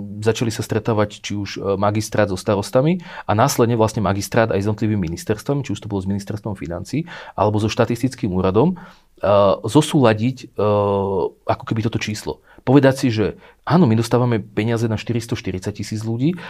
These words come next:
ale pritom v matrikách v Bratislave máme päťsto tisíc ľudí, keď ideme na Petržalku, je to sto štyri tisíc ľudí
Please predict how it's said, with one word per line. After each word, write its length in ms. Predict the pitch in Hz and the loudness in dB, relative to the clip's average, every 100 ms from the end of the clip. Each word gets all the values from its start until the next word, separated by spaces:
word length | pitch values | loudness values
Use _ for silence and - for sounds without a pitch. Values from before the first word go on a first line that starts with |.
| - | -2
ale 200 | 107 127 | 2 2
pritom 240 | 143 139 | 2 0
v 120 | 110 95 | 2 2
matrikách 400 | 95 113 131 110 | 0 0 2 2
v 40 | 90 | 2
Bratislave 480 | 90 104 120 123 | 0 0 2 2
máme 160 | 113 104 | 2 0
päťsto 320 | 107 90 - | -2 -6 -8
tisíc 320 | - 92 104 | -8 -6 -6
ľudí, 400 | 107 107 131 165 - _ | -4 -4 -2 -4 -8 _
keď 80 | 117 | 0
ideme 140 | 104 | 0
na 160 | 87 82 | 0 0
Petržalku, 480 | - 113 131 131 101 | -2 2 2 2 0
je 80 | 90 | 0
to 60 | |
sto 160 | - 110 | -6 -6
štyri 240 | 104 113 113 | -4 -4 -4
tisíc 300 | 117 135 135 | -6 -6 -2
ľudí 240 | 139 | -2